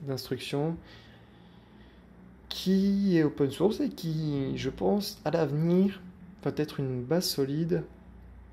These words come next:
très, très, très solide, pour, euh, nous amener vers un futur beaucoup plus sain. Franchement, j'ai hâte de voir ce que ça va donner, sincèrement. Euh, si on peut virer, euh, tous les, tous les systèmes qui sont vraiment fermés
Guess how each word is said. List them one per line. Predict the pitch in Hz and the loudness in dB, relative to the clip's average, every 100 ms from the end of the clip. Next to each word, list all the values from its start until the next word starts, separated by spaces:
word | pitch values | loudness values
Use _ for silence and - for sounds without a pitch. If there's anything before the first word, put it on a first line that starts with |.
| - - - - - - | -20 -20 -16 -8 -8 -6
très, | - 156 143 | -2 0 -2
très, | - - 131 | -4 -6 -4
très | - 127 | -2 -6
solide, | - 135 123 - 131 147 139 120 - - - | -6 -12 -8 -6 -4 0 0 0 -8 -20 -20
pour, | - 143 143 147 131 123 | -8 -2 0 0 2 0
euh, | |
nous | 120 120 | 0 0
amener | 123 127 | 0 -2
vers | 131 120 | -2 -4
un | |
futur | 113 120 - 143 127 | -4 -8 -4 -4 -4
beaucoup | 123 123 131 | -4 -4 -4
plus | - 135 120 | -8 -8 -6
sain. | - 123 113 - - - - | -6 -6 -6 -10 -20 -20 -10
Franchement, | 120 - 139 139 | -8 -2 -2 0
j'ai | 123 123 | 0 0
hâte | 135 131 | 0 0
de | 131 | 0
voir | 120 131 - | 2 0 -2
ce | |
que | 131 | -8
ça | - 120 | -4 -2
va | 123 | 0
donner, | 123 123 123 - - - | -2 -4 -6 -12 -20 -16
sincèrement. | - 135 - 120 120 143 - - - - - - | -6 -4 -2 -2 -2 -4 -6 -16 -16 -16 -16 -4
Euh, | 127 120 123 123 | -2 0 -2 -4
si | - | -4
on | 135 | -4
peut | 117 139 135 - | 0 0 0 -8
virer, | 135 131 143 147 143 | -6 -2 4 4 4
euh, | 131 117 113 113 | 4 2 0 -2
tous | 113 147 147 147 147 143 135 | -6 -6 -2 -2 -2 -2 0
les, | 131 127 123 120 120 - - - - | 0 2 2 0 -6 -16 -20 -20 -20
tous | - 147 | -10 -4
les | 143 | -2
systèmes | - 135 - 147 139 | -4 -8 -4 -2 -2
qui | - | -8
sont | - 127 | -8 -6
vraiment | 120 117 131 147 | -6 -2 -2 -2
fermés | - 135 127 139 | -2 -2 0 -2